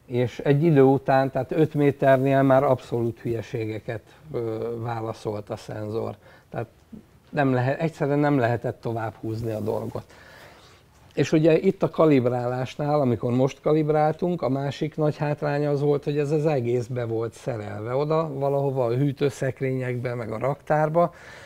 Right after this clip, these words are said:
és, ö, azért kellett többet fizetni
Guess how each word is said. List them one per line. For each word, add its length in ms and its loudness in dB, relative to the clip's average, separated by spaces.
és, 360 -6
ö, 380 8
azért 400 8
kellett 400 2
többet 400 4
fizetni 640 -6